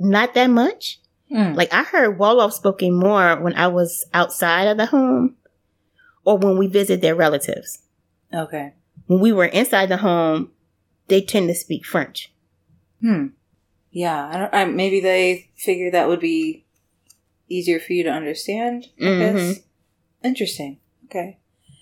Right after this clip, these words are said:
Speaker 2: And within your host family, do you remember how many people it was?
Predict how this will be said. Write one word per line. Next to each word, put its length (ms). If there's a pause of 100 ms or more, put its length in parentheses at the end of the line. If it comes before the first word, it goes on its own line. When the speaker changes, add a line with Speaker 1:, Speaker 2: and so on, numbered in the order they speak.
(280)
Speaker 2:
And 640
within 260
your 140
host 220
family, 800
do 80
you 60
remember 380
how 120
many 240
people 400
it 100
was? 440